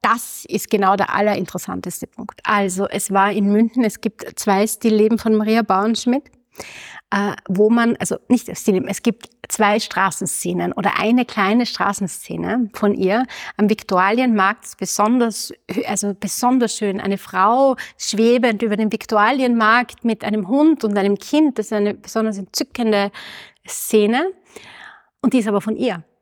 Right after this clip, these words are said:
Und wenn man dann seine Straßenbilder anschaut, dann, ich glaube, da gab's ganz viel Inspiration und er ist eigentlich zu seiner Blüte gekommen, weil da seine Frau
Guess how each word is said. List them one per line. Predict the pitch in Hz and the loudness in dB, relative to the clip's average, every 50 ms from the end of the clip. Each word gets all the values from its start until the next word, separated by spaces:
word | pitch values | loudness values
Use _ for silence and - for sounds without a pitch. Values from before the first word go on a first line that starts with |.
| _ _ _ - - - - | _ _ _ -20 -20 -10 -4
Und | 220 220 | 0 2
wenn | 226 240 | 4 4
man | 240 226 | 4 4
dann | 233 240 | 2 0
seine | 233 - 214 220 254 262 | 0 0 0 0 0 -2
Straßenbilder | - - 269 254 285 - - 254 - 190 175 - - | 0 0 2 2 2 0 -2 -4 -2 0 0 0 0
anschaut, | 214 196 190 - - 196 190 202 277 - - - _ _ - - - - - - - | 0 -2 -2 -2 0 0 2 2 0 -2 -4 -14 _ _ -20 -20 -18 -16 -16 -8 -2
dann, | - 254 254 262 269 269 - _ - | 0 2 4 4 2 0 -2 _ 0
ich | 330 330 311 - - | 0 0 0 -2 0
glaube, | - 277 254 277 285 285 | 2 2 4 4 2 2
da | 240 262 247 | 2 2 2
gab's | 247 233 226 - - - - - - | 2 0 0 -2 -4 -8 -2 0 0
ganz | 370 370 - | 2 0 0
viel | - - 349 311 | 2 0 2 2
Inspiration | 302 302 - - - 262 247 254 - - 269 254 269 311 339 | 2 -2 -2 0 0 0 0 0 0 0 0 2 2 2 0
und | 311 - 240 | 0 -2 -4
er | - - | -4 -4
ist | 254 233 - | -4 -4 -2
eigentlich | - 214 247 269 285 - | -2 -2 -2 -2 -6 -8
zu | - 294 | -8 -6
seiner | - - 254 240 233 | -2 -2 0 0 -2
Blüte | - 247 294 311 - 311 | -2 -4 -4 -4 -4 -4
gekommen, | 277 277 - - - 247 262 269 262 262 262 233 | -6 -8 -4 0 0 2 2 2 2 2 0 2
weil | 233 226 | 0 2
da | 208 226 233 | 2 2 2
seine | 226 - 240 226 226 220 | 2 0 -4 -4 -4 -6
Frau | - - 254 254 262 254 247 | -2 2 4 4 4 4 2